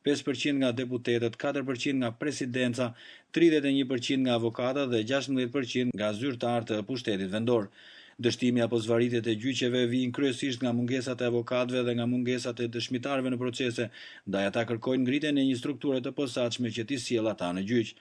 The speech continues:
Gjyqtarët vlerësojnë se shoqëria civile nuk i ka ndihmuar as pak në punën e tyre,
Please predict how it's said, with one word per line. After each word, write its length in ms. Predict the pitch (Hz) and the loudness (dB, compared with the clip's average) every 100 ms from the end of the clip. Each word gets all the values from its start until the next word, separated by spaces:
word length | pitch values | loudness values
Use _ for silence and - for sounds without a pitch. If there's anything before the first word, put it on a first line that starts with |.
| - - _ - | -20 -20 _ -4
Gjyqtarët 420 | 139 120 151 143 127 | -2 2 2 4 4
vlerësojnë 380 | 117 117 127 | 2 2 0
se 160 | 120 117 | 0 0
shoqëria 400 | 117 113 123 135 113 | 0 -2 2 2 2
civile 320 | 120 131 123 | 0 2 4
nuk 240 | 113 131 135 | 2 0 -2
i 60 | |
ka 80 | 127 | 0
ndihmuar 400 | 117 117 120 107 | 0 2 2 0
as 80 | 104 - | -2 -2
pak 180 | 123 123 | 0 0
në 100 | 123 | -2
punën 240 | 127 127 | -2 0
e 80 | 120 | 0
tyre, 260 | 123 123 | 2 2